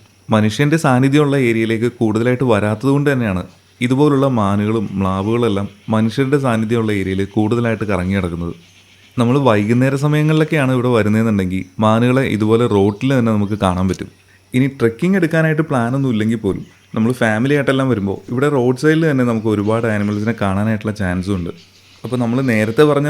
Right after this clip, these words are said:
മൂന്ന് ട്രെക്കിങ്ങുകളല്ലാതെ ഇവിടെ ഒരു ഫോറസ്റ്റ് സഫാരിയും അവൈലബിൾ ആണ്. നമ്മുടെ പറമ്പിക്കുളത്തു നിന്ന് തന്നെ അവരുടെ ബസ്സിൽ കാടിനകത്തേക്ക് പോകാനായിട്ടുള്ള ഒരു ഓപ്ഷനാണ്. നമ്മുടെ പറമ്പിക്കുളം ഭാഗത്തേക്കുള്ള യാത്രയും അതുപോലെ കന്നിമാര തേക്കിൻ്റെ അങ്ങോട്ടേക്കുള്ള യാത്രയും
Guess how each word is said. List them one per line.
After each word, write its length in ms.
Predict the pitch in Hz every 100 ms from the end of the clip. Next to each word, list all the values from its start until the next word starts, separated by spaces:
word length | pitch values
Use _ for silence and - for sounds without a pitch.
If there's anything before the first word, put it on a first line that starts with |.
| 143
മൂന്ന് 200 | 123 127 147
ട്രെക്കിങ്ങുകളല്ലാതെ 840 | 117 - 123 139 143 123 95 92 - - - -
ഇവിടെ 140 | 160 170
ഒരു 80 | 170
ഫോറസ്റ്റ് 380 | 127 113 135 -
സഫാരിയും 420 | 101 107 104 120 104
അവൈലബിൾ 340 | 98 95 98 87
ആണ്. 100 | 82 - - - _ - 117
നമ്മുടെ 180 | 135 151
പറമ്പിക്കുളത്തു 560 | 135 123 127 139 143 151
നിന്ന് 140 | 156 156
തന്നെ 180 | 110 107 - 104
അവരുടെ 300 | 101 117 143 123
ബസ്സിൽ 320 | 104 - 113 - -
കാടിനകത്തേക്ക് 720 | 104 104 123 117 98 98 123 123
പോകാനായിട്ടുള്ള 440 | 110 101 101 95 104
ഒരു 80 | 104
ഓപ്ഷനാണ്. 360 | 92 - 92 80 - - - - -
നമ്മുടെ 200 | 120 127 -
പറമ്പിക്കുളം 520 | 107 110 117 143 151 139
ഭാഗത്തേക്കുള്ള 500 | 123 117 127 131 131 107
യാത്രയും 340 | 98 98 98 -
അതുപോലെ 300 | 101 104 107 113 104
കന്നിമാര 460 | 98 104 117 120 123
തേക്കിൻ്റെ 320 | 123 113 123 117
അങ്ങോട്ടേക്കുള്ള 480 | 107 101 101 104 104
യാത്രയും 320 | 90 85 87